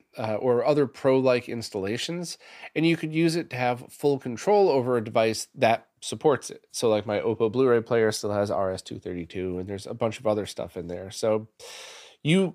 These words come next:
could, if you wanted to, look into any devices you owned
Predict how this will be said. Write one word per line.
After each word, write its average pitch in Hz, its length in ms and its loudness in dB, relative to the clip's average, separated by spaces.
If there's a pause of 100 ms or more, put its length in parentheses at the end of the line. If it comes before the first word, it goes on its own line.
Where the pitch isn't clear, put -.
could, 196 460 4
if 160 320 2
you 156 100 2
wanted 139 380 4
to, 110 180 -2
look 110 240 -2
into 113 240 -6
any 117 160 -2
devices 113 540 -2
you 110 160 -2
owned 107 420 -2